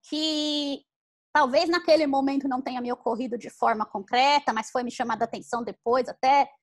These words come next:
que a própria ideia de salvação e de confiar em um líder, uma pessoa, um, ou um movimento, ela é machista por ser, por, per se, né? Porque ela vem de uma tradição judaico-cristã patriarcal, né? E, e que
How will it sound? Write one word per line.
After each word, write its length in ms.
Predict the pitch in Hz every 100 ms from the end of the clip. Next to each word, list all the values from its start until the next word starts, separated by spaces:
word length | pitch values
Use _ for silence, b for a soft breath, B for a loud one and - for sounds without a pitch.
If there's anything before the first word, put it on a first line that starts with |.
| _ _ _ _
que 60 | 381
a 40 |
própria 360 | - 427 480 403
ideia 340 | 277 359 381
de 120 | -
salvação 720 | - 294 277 262 - 269 285 277
e 60 |
de 120 | 214
confiar 560 | - 302 294 285 277 285
em 160 | 269 285
um 200 | 339 339
líder, 460 | 302 294 262 233
uma 280 | 269 294 294
pessoa, 600 | 294 277 302 269 240 214
um, 320 | 240 302 285 -
ou 200 | 269 294
um 200 | 320 302
movimento, 340 | 262 226 - _ _ _ _
ela 300 | 311 381 403
é 80 | 359
machista 500 | 440 - 359 403 -
por 180 | - 466
ser, 420 | - - 294 - - -
por, 180 | 330 -
per 160 | 320 339
se, 280 | - 320
né? 200 | 370 330 -
Porque 240 | 262 - 262
ela 160 | 294
vem 260 | 294 277 339
de 80 | 359
uma 160 | 214
tradição 800 | - 302 285 - 277 262 285 453 - -
judaico-cristã 920 | 220 247 269 285 - 320 320 - 269
patriarcal, 760 | 269 - 330 381 - 220 190 165 _ _ _ _ _
né? 380 | 208 226 240 185
E, 160 | 190 -
e 180 | 220 202
que 520 | - 262 240 233 196